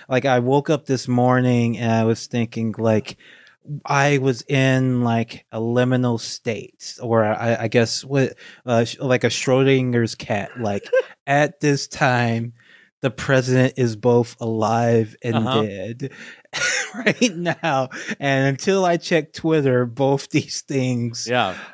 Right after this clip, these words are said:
Speaker 1: are
Speaker 2: And you know what?
Speaker 1: true.
Speaker 2: Even after checking Twitter, they're both true. You know what I mean?
Speaker 1: Yes. <laughs>
Speaker 2: We are all right now in this state of, like, this is the least anyone's ever been in charge in America.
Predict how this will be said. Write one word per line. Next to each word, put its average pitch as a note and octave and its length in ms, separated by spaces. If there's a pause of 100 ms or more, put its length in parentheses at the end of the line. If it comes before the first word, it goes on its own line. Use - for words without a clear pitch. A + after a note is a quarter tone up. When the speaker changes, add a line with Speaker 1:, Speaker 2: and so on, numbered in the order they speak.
(120)
Speaker 1:
are C3 240
Speaker 2:
And D#3 160
you A3 140
know D3 220
what? C3 100
Speaker 1:
true. G2+ 280 (200)
Speaker 2:
Even A#3 300
after F#3+ 460
checking A#2+ 460
Twitter, F#2 580
they're D3 180
both C3+ 300
true. G2+ 400
You B2 180
know G3+ 120
what G#3+ 100
I A#3+ 220
mean? A3 120
Speaker 1:
Yes. - 200
<laughs> - 40
Speaker 2:
We G#3+ 160
are C4 220
all A#3+ 400
right F3 280
now C#3+ 320
in C#3+ 180
this D#3+ 160
state E3+ 400
of, D3+ 180
like, D3+ 300 (320)
this A#3 180
is D4 160
the A#3+ 140
least G#3+ 420
anyone's G3 560
ever F3 300
been F3 200
in F3 140
charge D3 580
in C#3+ 140
America. A#2+ 720